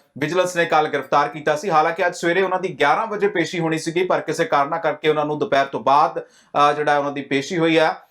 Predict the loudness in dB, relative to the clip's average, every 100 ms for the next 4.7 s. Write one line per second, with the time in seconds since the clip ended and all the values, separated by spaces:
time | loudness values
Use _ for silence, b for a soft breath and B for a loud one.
0 | _ 2 4 2 0 -2 0 0 0 0
1 | -2 -2 0 0 0 -4 2 4 4 2
2 | -2 0 0 -2 -8 -6 -4 -2 -2 2
3 | 2 2 0 2 0 0 -2 -2 -2 -2
4 | -2 2 2 2 -2 -4